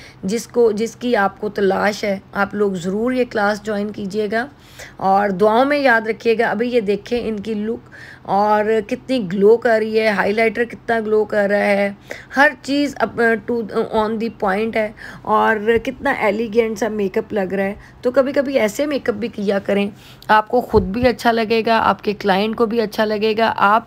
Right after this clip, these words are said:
इस ट्यूटोरियल को ज़रूर ट्राई कीजिएगा और मुझे ज़रूर बताइएगा। बाकी जो लोग मुझे दुआओं के लिए कहते हैं, अल्लाह ताला आप सबको अपने हिफ्ज़-ओ-ईमान में रखे, अल्लाह ताला हमें सबको,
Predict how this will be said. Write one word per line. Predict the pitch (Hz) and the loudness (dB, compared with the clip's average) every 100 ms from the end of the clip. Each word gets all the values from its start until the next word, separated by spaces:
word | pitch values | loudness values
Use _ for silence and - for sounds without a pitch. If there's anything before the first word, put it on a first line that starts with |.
| - | -6
इस | 233 - | -8 -8
ट्यूटोरियल | 208 220 214 226 226 | -8 0 0 0 -4
को | 226 226 | 0 0
ज़रूर | 196 165 190 220 262 311 311 | -2 -6 -4 0 2 2 2
ट्राई | - 208 208 | 2 2 2
कीजिएगा | 208 185 196 190 190 190 - - - | -4 -4 -2 0 -2 -4 -12 -20 -6
और | 147 202 208 202 208 214 | 2 4 4 0 0 0
मुझे | 202 190 220 | 0 2 2
ज़रूर | 220 254 240 | 2 0 2
बताइएगा। | 240 226 214 220 214 220 220 - - - - | 2 4 2 2 2 0 -2 -16 -20 -20 -6
बाकी | 190 208 214 233 | 2 4 2 0
जो | 214 | 2
लोग | 214 214 208 | 4 2 2
मुझे | 208 208 | -2 -2
दुआओं | 185 190 196 | 0 0 0
के | 208 | -2
लिए | 233 226 | -2 -2
कहते | 233 214 - | -2 -4 -2
हैं, | 220 | -4
अल्लाह | - 196 | -2 -2
ताला | 202 196 196 | 0 0 0
आप | - 185 - | 2 0 -2
सबको | - 254 247 - 285 | 0 0 0 0 2
अपने | 262 240 | 2 0
हिफ्ज़-ओ-ईमान | 247 233 202 226 220 208 208 | -2 -2 -2 -2 0 0 0
में | 214 220 | 0 -4
रखे, | 208 - 214 220 - - - - | -4 -4 -4 -4 -12 -20 -16 -2
अल्लाह | 196 208 | 2 2
ताला | 208 208 214 | 2 0 0
हमें | 214 208 | 0 -4
सबको, | 208 - 254 - 269 262 254 | -4 -2 -2 0 2 2 2